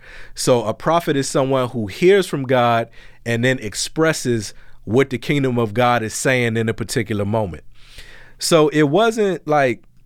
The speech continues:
it didn't feel super cultish when they were teaching it, but I just, I just didn't really know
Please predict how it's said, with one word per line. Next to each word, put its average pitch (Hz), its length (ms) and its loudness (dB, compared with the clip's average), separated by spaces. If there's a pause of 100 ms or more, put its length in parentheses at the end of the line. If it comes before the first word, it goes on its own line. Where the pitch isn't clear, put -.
it 143 120 2
didn't 170 260 4
feel 170 280 4
super 156 400 0
cultish 139 560 0
when 120 140 2
they 120 100 4
were 101 140 0
teaching 160 420 -2
it, 170 180 -4 (1040)
but 113 360 0
I 123 120 0
just, 123 360 -4
I 120 100 2
just 131 220 -2
didn't 143 220 2
really 147 220 2
know 113 580 2